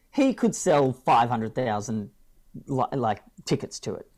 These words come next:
If Brené Brown made a self-paced online course about vulnerability, she could sell several million tickets to it. If you or I did that,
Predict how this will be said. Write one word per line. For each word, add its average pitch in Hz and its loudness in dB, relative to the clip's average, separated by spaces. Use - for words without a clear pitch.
If 214 2
Brené 220 4
Brown 127 2
made 131 0
a 131 0
self-paced 147 -2
online 131 0
course 123 -4
about 127 -4
vulnerability, 156 0
she 240 0
could 220 0
sell 196 2
several 190 0
million 160 2
tickets - -8
to 107 -10
it. 87 -16
If 196 4
you 302 6
or 180 8
I 214 8
did 165 2
that, - -8